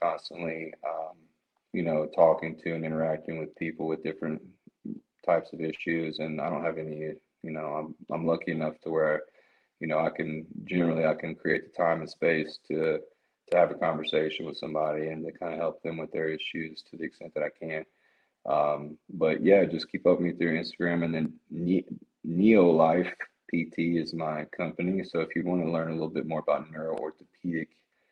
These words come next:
uh, that neuroorthopedic model and, uh,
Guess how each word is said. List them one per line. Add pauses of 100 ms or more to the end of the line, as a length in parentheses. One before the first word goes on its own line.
(340)
uh,
that
neuroorthopedic
model (200)
and,
uh,